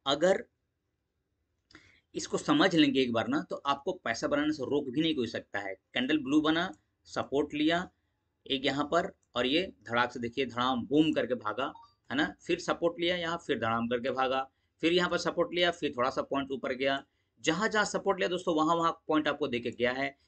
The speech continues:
यहाँ पर पी साइड में दिखा दूँ दोस्तों, पी साइड का क्या इसका खासियत है, पी साइड में जैसे ही आएगा ये क्या होगा, पी साइड में देखिए कैंडल क्या बन गया है दोस्तों, यहाँ पर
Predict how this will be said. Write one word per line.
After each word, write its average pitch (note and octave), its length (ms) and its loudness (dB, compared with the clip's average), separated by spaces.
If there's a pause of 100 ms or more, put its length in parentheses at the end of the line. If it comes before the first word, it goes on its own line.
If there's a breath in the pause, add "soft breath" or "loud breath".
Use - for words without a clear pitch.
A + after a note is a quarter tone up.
(140)
यहाँ D3 220 0
पर F#3 120 -2
पी F#3 380 -6
साइड E3+ 260 0
में E3+ 100 -4
दिखा D#3 240 -4
दूँ D#3+ 140 -6
दोस्तों, D#3 220 -8
पी D#3+ 220 -10
साइड D#3+ 220 -4
का E3 60 -6
क्या D3+ 180 -4
इसका D#3 180 -6
खासियत D#3 460 -8
है, D#3+ 120 -6 (480 soft breath)
पी G3 180 -4
साइड F3 240 0
में F3 120 -4
जैसे D#3 240 0
ही G3+ 160 -12
आएगा C#3+ 380 0 (640)
ये C#3 140 -2
क्या D#3 220 2
होगा, E3 380 -2 (1200)
पी E3 140 -2
साइड E3 180 0
में E3 80 -4
देखिए D#3 300 -2
कैंडल D#3 240 2
क्या E3+ 180 2
बन E3+ 120 -2
गया E3 140 -2
है E3 60 -2
दोस्तों, E3 240 -4
यहाँ E3+ 200 -6
पर F#3 160 -4